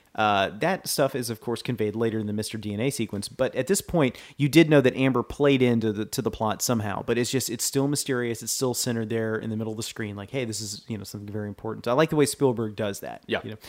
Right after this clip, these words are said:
Speaker 1: So, um, but yeah, it's a great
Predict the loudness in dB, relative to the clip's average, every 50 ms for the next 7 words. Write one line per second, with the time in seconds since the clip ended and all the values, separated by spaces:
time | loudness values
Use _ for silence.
0 | -18 -18 -18 -16 -10 -2 0 2 2 4 2 2 0 0 0 -2 -4 -10 _ _
1 | _ _ _ _ _ _ -12 -12 -12 _ _ _ _ -4 -2 2 2 2 4 2
2 | 2 0 2 0 0 0 -4 -6 0 0 2 2 2 -2 -6